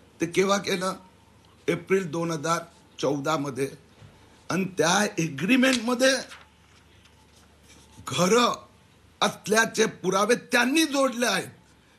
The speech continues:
किरीट सोमय्यानी नाही, नील सोमय्यानी नाही. हे एग्रीमेंट मधला हा कागद आहे, सात बारा.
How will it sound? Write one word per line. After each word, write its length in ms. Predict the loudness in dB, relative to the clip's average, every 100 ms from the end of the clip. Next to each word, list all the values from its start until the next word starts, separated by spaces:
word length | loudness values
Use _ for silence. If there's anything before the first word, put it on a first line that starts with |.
| _ -8
किरीट 360 | -4 -4 -2
सोमय्यानी 580 | -2 0 0 0 0 0
नाही, 560 | 2 2 2 0 -6 -10 -14 _ _ _ _ _ _ _ _ _ -20 -8
नील 380 | -2 0 0 0
सोमय्यानी 840 | -2 -2 0 0 0 0 0 0
नाही. 640 | 2 2 4 4 2 -8 -10 -14 _ _ _ _ _ -20 -20 -20 -4
हे 180 | 0 2
एग्रीमेंट 460 | 2 2 2 0
मधला 280 | 0 0 2
हा 100 | 2
कागद 420 | 0 -4 -4 -6
आहे, 100 | -10 -14 _ _ -20 -20 _ _ _ _ _ _ _ _ -20 -20 -4
सात 160 | 2 2 0
बारा. 300 | -2 -2 -4